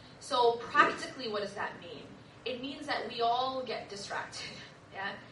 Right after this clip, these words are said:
It means that we all sometimes get off track. Life, in fact,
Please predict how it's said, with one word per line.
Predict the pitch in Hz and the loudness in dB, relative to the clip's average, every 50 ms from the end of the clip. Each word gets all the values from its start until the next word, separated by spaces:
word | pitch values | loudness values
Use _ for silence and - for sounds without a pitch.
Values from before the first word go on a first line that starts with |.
| - - - | -16 -8 -4
It | 233 226 220 220 | -4 -4 -4 -4
means | 240 262 277 285 285 - - | -4 -4 -4 -4 -4 -6 -4
that | - 220 - - | -4 -4 -2 -4
we | 233 - - - | -6 -6 -4 0
all | 208 226 226 233 240 247 247 247 247 - - - - - - | 4 6 8 8 8 6 4 0 -4 -10 -14 -18 -20 -20 -12
sometimes | - - 254 254 262 - - 262 240 233 214 - | -6 -2 -2 0 0 -2 -4 -4 -4 -4 -4 -4
get | 214 196 196 | -2 0 0
off | 190 180 185 | 0 0 -2
track. | - - - 175 - - - - - - - - - - | -2 -2 0 0 0 0 -4 -8 -14 -16 -18 -18 -16 -4
Life, | 208 220 233 233 240 277 302 - - - - | 2 6 6 6 6 4 0 -6 -12 -12 -10
in | 233 233 233 | -8 -8 -6
fact, | - - 233 233 233 233 233 - - | 0 4 4 6 6 4 2 -4 -14